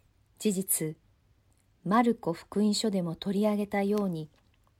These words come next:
人々はイエスをマリアの子と呼んでおり、父親不明の子として見ていたのです。それでもマリアは、御言葉がこの身に実現する道を選びました。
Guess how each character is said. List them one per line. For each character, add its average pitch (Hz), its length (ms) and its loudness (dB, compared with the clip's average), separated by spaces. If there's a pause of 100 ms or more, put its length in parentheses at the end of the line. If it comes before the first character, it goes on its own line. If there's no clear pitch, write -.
(220)
人 - 300 4
々 180 280 -2
は 165 200 -4 (280)
イ 226 180 2
エ 226 60 4
ス - 280 -4
を 165 180 0 (460)
マ 214 220 4
リ 320 220 8
ア 196 80 2
の 170 140 -4
子 - 320 -2 (320)
と 190 120 0
呼 180 180 -2
ん 180 80 -2
で 175 160 -2
お 170 100 -2
り、 165 220 -6 (600)
父 - 300 2
親 269 300 6
不 226 180 -2
明 254 240 6
の 262 160 6
子 226 380 -2
と 208 100 -2
し - 100 2
て - 160 -6
見 196 140 0
て 196 160 -4
い 170 100 -2
た 160 180 -10
の 156 120 -10
で 151 140 -10
す。 - 200 -18 (2000)
そ - 180 2
れ 269 140 12
で 302 100 8
も 240 140 4
マ 196 180 0
リ 214 180 2
ア 165 80 -2
は、 160 260 -6 (680)
御 175 120 -2
言 247 340 6
葉 247 160 4
が 240 120 4
こ 220 160 -2
の 233 140 6
身 247 140 8
に 240 160 8
実 190 280 -2
現 247 240 2
す - 120 -4
る 233 120 4
道 220 380 2
を 220 100 -4
選 196 240 0
び 196 120 0
ま 196 140 -2
し - 120 -8
た。 - 220 -12